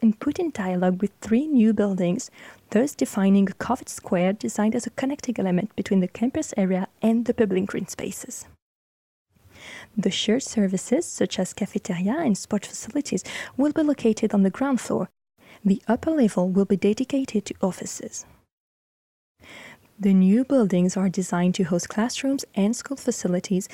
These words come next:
as adaptable and multifunctional spaces, following the fundamentals of Calice's design philosophy,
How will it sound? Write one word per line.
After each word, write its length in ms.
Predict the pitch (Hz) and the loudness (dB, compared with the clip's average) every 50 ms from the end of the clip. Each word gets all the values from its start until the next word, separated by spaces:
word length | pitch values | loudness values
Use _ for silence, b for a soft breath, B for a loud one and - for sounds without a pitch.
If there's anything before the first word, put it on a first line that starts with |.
| B B B B | B B B B
as 160 | 196 185 - | -2 -2 -2
adaptable 640 | 185 160 - 214 240 - - - 277 - 262 262 254 | -4 -4 -2 -2 -2 -2 -4 -4 0 2 4 4 4
and 200 | 214 190 185 180 | 4 4 4 4
multifunctional 680 | 180 185 190 - 202 - - 185 - - 196 180 180 | 4 2 0 -4 -6 -2 -2 -2 -2 0 -2 -2 -2
spaces, 600 | - - - 208 196 - - - - - - - B B B B B | -2 -2 -2 -2 -2 -2 -6 -12 -14 -16 -16 -18 B B B B B
following 540 | - - - - 202 208 214 226 240 247 247 | -18 -16 -4 0 2 4 4 6 4 4 2
the 80 | 269 | 0
fundamentals 680 | 254 - 214 196 185 180 175 180 175 175 - - 175 175 | -2 0 2 2 2 2 2 0 0 0 -2 -4 -4 -4
of 160 | 180 - - | -4 -6 -4
Calice's 460 | - 180 170 190 226 - - 269 - | -2 -2 0 0 -2 -2 -4 -8 -6
design 400 | - - 202 180 - 190 185 180 | -2 -2 -2 -2 0 0 0 0
philosophy, 720 | 170 - 180 175 180 185 - - 240 - - - - 190 | 0 0 0 0 0 0 0 -4 -6 -6 -6 -6 -6 -6